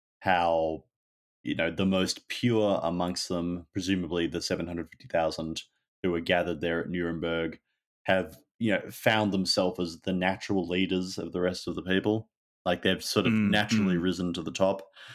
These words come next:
Speaker 1: but they don't really, yeah, they don't, they don't really dwell on the issue or say anything particularly, um, I mean, I guess if you didn't, if you didn't really know that much, I, I'll let you put it this way.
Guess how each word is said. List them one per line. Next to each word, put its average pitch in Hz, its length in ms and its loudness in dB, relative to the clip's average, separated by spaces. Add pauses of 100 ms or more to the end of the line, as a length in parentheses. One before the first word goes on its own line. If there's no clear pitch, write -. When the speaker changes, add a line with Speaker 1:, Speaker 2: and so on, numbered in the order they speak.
(240)
Speaker 1:
but 104 420 4
they 110 120 6
don't 117 260 4 (340)
really, 95 720 2 (340)
yeah, 85 260 4
they 101 120 4
don't, 113 220 2 (180)
they 104 160 0
don't 95 160 2
really 90 160 0
dwell 90 340 0
on 82 140 -2
the 82 80 -4
issue 82 320 -2
or 80 120 -2
say 85 220 0
anything 82 380 -4
particularly, 76 560 -8
um, 71 260 -10 (640)
I 233 80 4
mean, 262 200 2
I 190 120 2
guess 254 240 2
if 185 100 2
you 135 120 4
didn't, 110 260 2
if 120 80 -4
you 156 60 -2
didn't 277 240 -2
really 101 560 4
know 85 320 2
that 82 180 0
much, - 380 -6 (280)
I, 151 160 4 (100)
I'll 143 100 4
let 185 140 2
you 175 40 0
put 135 80 0
it 98 40 4
this 90 120 -2
way. - 160 -8